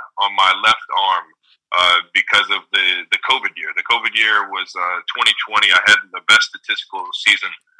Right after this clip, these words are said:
uh, of my career that year. And, um, that whole off season and, uh, and training camp and all the practices that we went through, I would wear a wristband with a tracer in it,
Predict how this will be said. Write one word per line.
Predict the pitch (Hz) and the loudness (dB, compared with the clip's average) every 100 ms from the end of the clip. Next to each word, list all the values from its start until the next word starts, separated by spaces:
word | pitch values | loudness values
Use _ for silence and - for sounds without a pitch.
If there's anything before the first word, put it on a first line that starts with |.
| _ _ _ | _ _ _
uh, | 92 92 90 85 | 0 2 2 2
of | 101 104 | 0 2
my | 98 101 | 4 4
career | - 90 98 98 92 - - _ - | 2 2 4 4 4 -2 -20 _ 0
that | 95 92 | 2 2
year. | 92 92 90 - _ _ _ | -2 0 0 -2 _ _ _
And, | 87 87 87 | -8 -4 0
um, | 85 85 85 82 _ | 2 0 -6 -18 _
that | 104 101 | 4 4
whole | - - - - _ _ _ _ _ _ _ _ _ - | 2 2 0 -4 _ _ _ _ _ _ _ _ _ 4
off | 117 123 | 6 6
season | - 127 117 107 113 | 2 2 0 0 -6
and, | 98 90 90 | -8 -8 -6
uh, | 90 90 87 | -2 -2 -4
and | 90 | -4
training | - 127 127 120 104 | 0 4 4 2 2
camp | 101 | 0
and | 101 | 0
all | 110 | -2
the | 113 - | -4 0
practices | 110 110 - - 101 | 4 4 2 -14 -12
that | - 98 | -10 -8
we | 95 | -10
went | 98 107 - | -8 -8 -6
through, | 90 | -2
I | 90 | -2
would | 98 - | -4 -2
wear | 117 | 2
a | 123 98 110 | 4 4 2
wristband | 120 - 104 98 - | 0 2 2 0 -2
with | - - | -6 -4
a | 85 | 2
tracer | - 151 - - | 4 4 4 2
in | 95 | 0
it, | 82 - | -2 -12